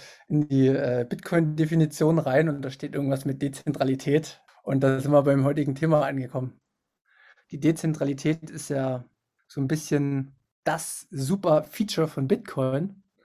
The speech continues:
Und, ähm, darüber wollen wir heute natürlich sprechen. Und ja, wenn du das Wort Dezentralität hörst von Bitcoin, ähm, gibt's da irgendwelche Sachen, die dir da in den Kopf kommen? Oder w-,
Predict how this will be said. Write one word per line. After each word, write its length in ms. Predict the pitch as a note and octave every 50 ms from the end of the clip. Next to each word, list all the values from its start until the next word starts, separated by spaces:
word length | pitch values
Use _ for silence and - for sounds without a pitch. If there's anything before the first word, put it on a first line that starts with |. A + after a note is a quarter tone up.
| _ -
Und, 340 | - C#3 C#3 C#3 C#3 C3+ C3+
ähm, 240 | C3 C3 C3+ C3+ C3
darüber 360 | C#3 C#3 C#3+ D#3 E3 E3 D#3
wollen 240 | D3 D#3 D#3 D#3+ D#3+
wir 60 | D#3
heute 140 | D3+ D3+ D3+
natürlich 320 | D3 C3+ C3+ - D3+ C3 -
sprechen. 460 | - - D#3+ D#3 - C3+ G#2+ - _ _ _ _ _ _ _ _ _ _ _ _ _ _ _ _ _ _ - -
Und 640 | C#3+ C#3 C#3 C3+ C3+ C3+ C3 C3 C3 - - _ _ _ -
ja, 420 | - - E3 E3 D3 C3+ C3+ - _ _ _ _ _ _ _ _ _ _ _ _ _ -
wenn 140 | E3 F3 F3
du 120 | G3 G3
das 280 | E3 F#3 E3 D#3+ D#3 D3
Wort 260 | E3 F3+ F3+ F3+ -
Dezentralität 880 | F#3 G3+ G3 - - G3+ E3+ D#3 E3 D#3 D#3+ D#3 D#3 - G#3 A#3 A3+ -
hörst 520 | E3 D#3 E3+ G#3 G#3+ - - - - _ _ _ _ _ _ _ _ - E3
von 200 | D#3 E3 D3 C#3
Bitcoin, 640 | F3+ F#3 - - F3 F3+ G3 G#3+ A3+ G3+ - - - _ -
ähm, 520 | D3 D3 C#3+ C#3+ C#3 C3+ C3+ B2+ B2+ - _ _ _ _ _ _ _ _ _ _ _ _ _ _ _ _ -
gibt's 360 | - D#3+ - E3+ D#3+ - - -
da 440 | F3+ E3 D#3 D3+ D#3 D3+ D3+ - -
irgendwelche 580 | - F3 F#3 F3 E3+ E3 E3+ D#3+ E3+ D#3+ D3+ D3
Sachen, 340 | C#3 D#3 E3+ F#3+ F#3+ F3 D#3
die 100 | E3 D#3+
dir 140 | E3 D#3+
da 180 | D3+ D3 C#3+ C#3+
in 80 | C#3 C#3
den 60 | C#3
Kopf 240 | - G3+ G3+ - -
kommen? 440 | - A3+ A3+ A3+ A#3 A#3 A3+ F#3+ D3
Oder 440 | D3 C#3 C3+ B2+ B2 B2 B2 A#2+ - _ - - _ -
w-, 80 | D3+